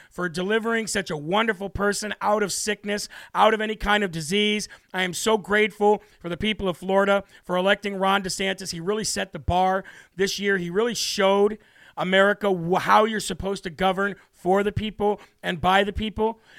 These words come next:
I think Ron DeSantis did every bit of a good as job as President Trump did as president. And I want to say there's bright futures for people like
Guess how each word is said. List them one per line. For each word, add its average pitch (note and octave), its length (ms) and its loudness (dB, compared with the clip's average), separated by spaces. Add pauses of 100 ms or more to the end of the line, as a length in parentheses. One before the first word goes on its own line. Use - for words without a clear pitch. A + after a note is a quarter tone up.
(120)
I E3 100 0
think A#3 200 -2
Ron G3+ 280 2
DeSantis G#3 520 -6
did G3+ 220 -2
every A3 260 0
bit G#3 180 2
of G3 80 -4
a F#3+ 40 -2
good F#3 180 0
as F3+ 120 -4
job F#3+ 400 4 (160)
as D3+ 120 -10
President G3 440 -2
Trump G3 280 -4
did G3+ 240 -2 (180)
as D#3 180 -4
president. G#3+ 540 0 (460)
And F#3+ 120 -4
I G3 60 0
want G#3 200 0
to - 20 -6
say G#3 180 -2
there's F3 220 -4
bright F#3+ 440 0
futures G3+ 540 -6 (180)
for F#3 140 -8
people G3+ 420 -4
like F#3+ 280 4